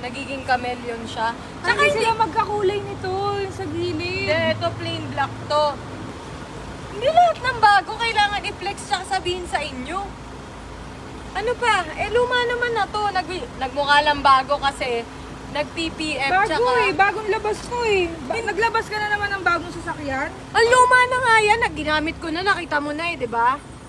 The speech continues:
Speaker 1: P P F lang yan, tsaka ceramic coating. Galing sa Soleil. P P F lang, tsaka ceramic coating. Pero mukhang bago, tignan mo.
Speaker 2: Bago nga, eh.
Speaker 1: Baka kumikinang.
Speaker 2: Hmm.
Speaker 1: Maganda yung ano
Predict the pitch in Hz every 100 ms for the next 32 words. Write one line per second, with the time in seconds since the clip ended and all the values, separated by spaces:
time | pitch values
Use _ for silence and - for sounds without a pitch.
0 | - 311 339 339 320 320 294 311 302 277
1 | 254 240 277 262 277 277 247 240 247 -
2 | 240 226 - 254 247 226 - - - 277
3 | 285 302 285 285 285 269 277 285 - -
4 | - - - - - - - 349 359 370
5 | 349 349 339 320 302 302 294 294 311 302
6 | 294 294 - 269 269 311 277 277 294 302
7 | 302 311 269 254 254 285 269 220 214 196
8 | 180 - 330 523 494 571 605 539 415 349
9 | 320 359 403 381 392 359 330 269 277 339
10 | 277 202 - - - - - - - 349
11 | 349 311 277 - - - - - - -
12 | - 277 285 349 349 370 370 359 349